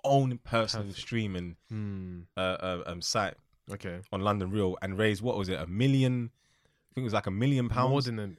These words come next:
Speaker 2: a, he just keeps raising. He just, he just keeps it going, and some people are, uh, some people are s-, uh, suspecting that, um, yeah, he's just kind of making this whole thing up just to make, just to make money off everyone. It's debatable. It's
Speaker 1: Wait.
Speaker 2: debatable 'cause some people have, you know, have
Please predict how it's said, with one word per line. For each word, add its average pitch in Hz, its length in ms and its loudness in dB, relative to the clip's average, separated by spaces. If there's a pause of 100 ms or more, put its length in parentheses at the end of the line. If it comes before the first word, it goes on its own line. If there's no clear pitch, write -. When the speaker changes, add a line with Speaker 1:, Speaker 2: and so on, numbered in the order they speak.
Speaker 2:
a, 98 60 -12
he 135 140 2
just 170 200 2
keeps 120 220 0
raising. 123 460 2
He 123 80 2
just, 139 160 2
he 135 100 0
just 131 220 -6
keeps 127 240 -6
it 101 100 -4
going, 107 340 0
and 98 140 -4
some 123 180 -2
people 110 260 -6 (280)
are, 101 60 -10
uh, - 100 -16
some 120 220 -10
people 110 260 -10
are 104 40 -6
s-, - 140 -10 (120)
uh, 95 240 -8
suspecting - 760 -8
that, 92 260 -8
um, 90 360 -8
yeah, 90 120 -10
he's 95 280 -10
just - 360 -12
kind 95 160 -10
of 87 100 -12
making 92 540 -10
this 95 160 -8
whole 90 120 -10
thing 90 220 -12
up 85 160 -16
just - 200 -12
to - 60 -12
make, 90 220 -14
just - 160 -14
to 95 80 -12
make 87 140 -12
money 90 220 -10
off 82 100 -14
everyone. 95 340 -8 (680)
It's - 100 -10
debatable. 120 560 0 (380)
It's 139 100 6
Speaker 1:
Wait. 202 120 12
Speaker 2:
debatable 127 320 4
'cause - 180 -4
some 123 180 0
people 113 520 -2
have, 104 260 -4 (180)
you 107 80 -4
know, 98 380 -6
have 92 180 -8